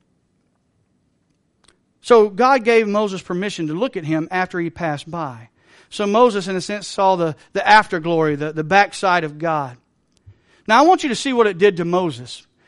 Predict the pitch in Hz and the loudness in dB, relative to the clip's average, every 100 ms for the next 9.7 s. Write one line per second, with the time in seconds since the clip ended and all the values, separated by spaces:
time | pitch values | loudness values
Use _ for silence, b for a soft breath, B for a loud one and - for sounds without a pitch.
0 | _ - 208 277 - 311 311 - 262 240 | _ 0 6 6 4 -2 -2 0 -2 0
1 | 208 220 240 214 180 139 160 170 175 170 | -4 0 0 -2 -4 -4 -6 -6 -8 -10
2 | - 226 233 226 214 214 208 - 202 190 | -10 -8 -6 -4 -4 -4 -10 -4 -4 -4
3 | - 156 131 135 b b b _ 196 196 | -6 -8 -8 -12 b b b _ -4 -4
4 | 240 190 - 208 196 180 185 196 - 151 | -2 -2 -2 -6 -4 -4 -4 -4 -6 -6
5 | 160 165 156 151 - 156 143 170 220 196 | -4 -4 -4 -8 -6 -8 -4 -4 -4 -6
6 | 196 170 156 160 143 143 - 143 127 - | -6 -8 -8 -8 -8 -14 -10 -10 -10 -16
7 | b b b b 185 175 247 269 262 214 | b b b b -6 0 2 2 2 2
8 | 233 233 240 214 180 165 175 185 220 240 | 0 2 -2 0 -2 -4 -4 0 0 2
9 | 302 349 - - 190 185 214 | 0 -2 -2 0 2 2 0